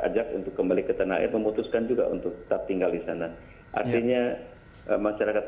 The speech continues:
Speaker 1: kita lah yang lebih tahu kondisi di tempat. Eh, upaya yang kita lakukan lebih mengarahkan pada yang kita anggap terbaik dari sisi pandang pemerintah. Namun pada akhirnya, eh, masyarakat kita sendiri yang bisa lebih mengukur berang-, berangkat dari pengalaman mereka dan,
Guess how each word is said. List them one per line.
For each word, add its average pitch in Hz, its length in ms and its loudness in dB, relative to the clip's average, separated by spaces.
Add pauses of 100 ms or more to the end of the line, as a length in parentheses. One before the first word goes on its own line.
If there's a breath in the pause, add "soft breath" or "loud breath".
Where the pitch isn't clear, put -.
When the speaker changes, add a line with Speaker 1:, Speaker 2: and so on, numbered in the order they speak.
Speaker 1:
kita 117 160 2
lah 117 160 2
yang 107 80 -2
lebih 95 240 0
tahu 104 240 2
kondisi 95 400 0
di 95 80 0
tempat. 95 720 -2 (160)
Eh, 95 320 2
upaya 104 320 2
yang 104 80 -4
kita 101 160 0
lakukan 95 400 0
lebih 101 320 0
mengarahkan 90 720 2
pada 90 560 0 (400)
yang 104 80 2
kita - 240 0
anggap 107 240 2
terbaik 98 400 0
dari 101 160 2
sisi 101 240 -4
pandang 98 320 0
pemerintah. 87 560 0 (240)
Namun 98 240 4
pada 90 320 2
akhirnya, 90 400 0 (640 loud breath)
eh, - 80 4
masyarakat 101 320 2
kita 101 240 0
sendiri 101 320 4
yang 95 80 0
bisa 92 640 2
lebih 95 240 2
mengukur 98 800 2
berang-, 92 400 0 (160)
berangkat 101 400 2
dari 104 160 2
pengalaman 95 480 2
mereka 92 400 2
dan, 90 320 0